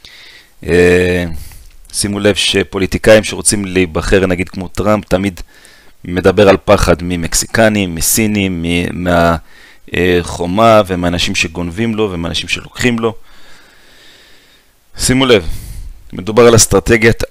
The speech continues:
הפחדה. כמובן שאני לא רוצה להאשים אותם, זה קשור למוח האנושי שמופעל על ידי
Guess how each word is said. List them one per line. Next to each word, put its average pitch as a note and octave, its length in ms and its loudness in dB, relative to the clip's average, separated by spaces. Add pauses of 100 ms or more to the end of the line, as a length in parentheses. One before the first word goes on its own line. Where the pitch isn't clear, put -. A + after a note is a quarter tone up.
(100)
הפחדה. F#2+ 880 4 (880)
כמובן A#2+ 640 2
שאני G2 360 -2
לא A2+ 80 2
רוצה A2+ 180 0
להאשים F#2 300 0
אותם, G#2 260 2
זה F#2 80 -8
קשור F#2 320 -8
למוח F2+ 480 -4
האנושי E2+ 560 -6
שמופעל F2 1300 -2
על D2 120 -4
ידי D2+ 140 -8